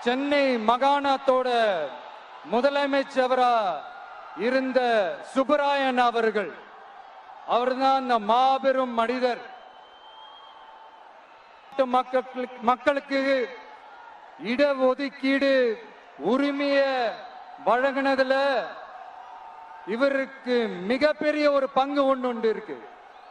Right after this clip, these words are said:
அதுதான் இந்த கம்யூனல் ஜிஓ ஒன் ஜீரோ செவன் ஒன். அதை கொண்டு வந்து பட்டியலின மக்களுக்கும் பிற்படுத்தப்பட்ட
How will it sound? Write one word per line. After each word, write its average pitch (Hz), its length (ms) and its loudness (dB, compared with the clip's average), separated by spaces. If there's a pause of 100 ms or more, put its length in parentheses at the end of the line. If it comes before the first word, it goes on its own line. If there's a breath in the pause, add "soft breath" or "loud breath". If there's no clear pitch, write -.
(1700)
அதுதான் 254 420 0
இந்த 247 140 0 (240)
கம்யூனல் 277 640 2 (340)
ஜிஓ 262 520 2 (800)
ஒன் 277 140 0 (200)
ஜீரோ 269 280 0 (280)
செவன் 254 420 0 (160)
ஒன். 233 140 -2 (540)
அதை 233 160 2 (180)
கொண்டு 269 340 2
வந்து 269 260 2 (680)
பட்டியலின 277 800 2 (180)
மக்களுக்கும் 254 640 0 (920)
பிற்படுத்தப்பட்ட 285 1160 2